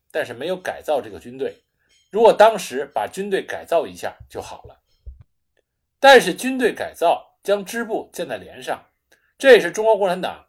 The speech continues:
经过一次一次的失败之后总结出来的宝贵经验。无论是张发奎还是蔡廷锴，与南昌起义的关系，都是当时那个错综复杂时代的两个缩影，而不是特例。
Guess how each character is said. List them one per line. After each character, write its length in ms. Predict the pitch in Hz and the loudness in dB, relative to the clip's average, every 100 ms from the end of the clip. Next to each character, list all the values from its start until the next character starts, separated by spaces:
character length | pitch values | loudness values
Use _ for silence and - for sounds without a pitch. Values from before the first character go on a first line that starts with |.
| _ | _
经 120 | - | -12
过 140 | 175 123 | -6 -6
一 220 | 120 196 | -8 -14
次 160 | - 151 | -12 -12
一 60 | |
次 120 | 139 | -12
的 80 | 110 | -16
失 180 | - 165 | -14 -8
败 180 | 165 104 | -6 -6
之 120 | 156 | -8
后 340 | 156 - - _ | -10 -10 -12 _
总 260 | - 101 90 | -20 -18 -12
结 160 | 101 | -12
出 180 | - 135 | -12 -10
来 140 | 107 92 | -10 -10
的 260 | 101 _ _ _ _ _ | -12 _ _ _ _ _
宝 180 | 156 139 | 0 2
贵 160 | 151 147 | 0 -6
经 200 | 170 196 | -8 -8
验。 220 | 165 - _ _ _ _ _ _ _ - | -8 -10 _ _ _ _ _ _ _ 2
无 80 | |
论 180 | 269 285 | 6 6
是 200 | 190 156 | 6 0
张 180 | 127 202 | 0 2
发 160 | 202 202 | 2 2
奎 400 | 92 107 139 _ _ | -6 -14 -14 _ _
还 260 | _ 147 180 | _ -6 -4
是 80 | |
蔡 200 | 180 175 | -4 -6
廷 120 | 151 175 | -6 -10
锴， 320 | - - _ _ _ _ _ _ - | -16 -20 _ _ _ _ _ _ -12
与 120 | 165 | -6
南 240 | 165 220 | -2 0
昌 180 | 233 226 | 0 -2
起 160 | - 220 | -8 -14
义 40 | |
的 80 | 247 | -8
关 220 | 185 202 | -4 -4
系， 260 | 185 - _ _ _ _ - - _ _ _ _ _ _ _ | -6 -20 _ _ _ _ -20 -20 _ _ _ _ _ _ _
都 220 | 277 302 | 4 4
是 360 | 247 190 110 - | 2 -2 -4 -2
当 180 | 196 208 | -2 -2
时 120 | 190 | -4
那 120 | 190 | -6
个 120 | 135 - | -8 -10
错 260 | - 190 | -6 -6
综 180 | 156 151 | -6 -10
复 180 | - - | -14 -10
杂 160 | 117 | -8
时 240 | 139 - 107 | -8 -12 -10
代 200 | 147 95 | -8 -8
的 180 | - _ _ | -14 _ _
两 160 | 104 90 | -16 -16
个 80 | 90 | -16
缩 280 | - 185 127 | -8 -8 -8
影， 120 | - _ _ _ - | -14 _ _ _ -10
而 160 | 139 | -10
不 100 | 123 | -10
是 120 | 160 | -14
特 200 | - 127 | -12 -10
例。 240 | 98 101 | -10 -16